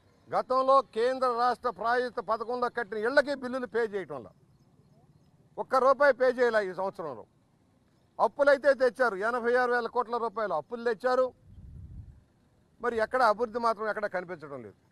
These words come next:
మేము అడుగుతా ఉన్నాం, మీరు ఇవాళ ఏదైతే వాగ్దానాలన్నీ గాలికి వదిలేశారు,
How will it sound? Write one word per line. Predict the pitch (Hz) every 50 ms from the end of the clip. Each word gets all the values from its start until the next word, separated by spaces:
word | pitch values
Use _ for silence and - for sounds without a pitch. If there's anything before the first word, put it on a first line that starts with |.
| _ _ _ _ _ _ _ _ _ _ _ - 175
మేము | 208 208 190
అడుగుతా | 208 240 269 240 285 285
ఉన్నాం, | 277 269 262 254 220
మీరు | 196 175 147 113 95 _ _ _ _ _ _ _ _ _ _ -
ఇవాళ | 156 196 240 247 240
ఏదైతే | 226 220 233 254 262 277 269 262 262 208 269 269 262 262 240 - _ _ _ _ _ _ _ _ _ _ _ _ _ _ _ _ _ _ -
వాగ్దానాలన్నీ | 151 208 247 247 214 208 262 269 262 262 254 254 254 247 247 247
గాలికి | 202 165 196 214 240 240 220
వదిలేశారు, | 220 208 202 196 170 - 170 135 113